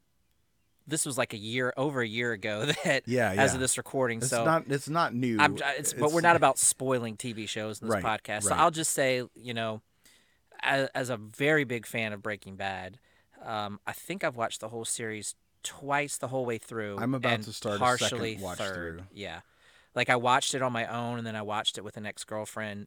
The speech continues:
Speaker 1: and then kind of, 'cause it's on streaming now, kinda, like, every now and then I'll be like, "Oh, let me see that episode where
Speaker 2: Oh, yeah.
Speaker 1: they, they murk Gale," or, uh,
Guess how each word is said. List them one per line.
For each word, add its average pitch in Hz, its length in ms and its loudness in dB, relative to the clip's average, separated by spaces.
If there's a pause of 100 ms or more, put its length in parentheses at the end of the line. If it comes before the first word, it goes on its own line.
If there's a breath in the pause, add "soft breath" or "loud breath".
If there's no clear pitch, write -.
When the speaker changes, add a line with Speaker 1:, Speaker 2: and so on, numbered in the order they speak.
Speaker 1:
and 104 180 -8
then 107 280 -8 (1040 soft breath)
kind 127 300 2
of, 120 180 -6
'cause 127 200 -2
it's 123 100 -6
on 117 140 -2
streaming 123 440 -4
now, 104 200 -2
kinda, 104 260 -6
like, 98 180 -8
every 104 180 -6
now 104 200 -6
and 101 80 -8
then 101 80 -8
I'll 98 60 -10
be 101 60 -10
like, 98 200 -10
"Oh, 170 80 -8
let 160 180 -6
me 156 80 -8
see 151 180 -6
that 135 180 -2
episode 117 480 -6
where 104 240 -4
Speaker 2:
Oh, 104 220 -2
yeah. 98 220 -4
Speaker 1:
they, 117 320 -2
they 113 140 -4
murk 117 320 -6
Gale," 110 420 -6
or, 101 180 -8 (420 soft breath)
uh, 107 320 -2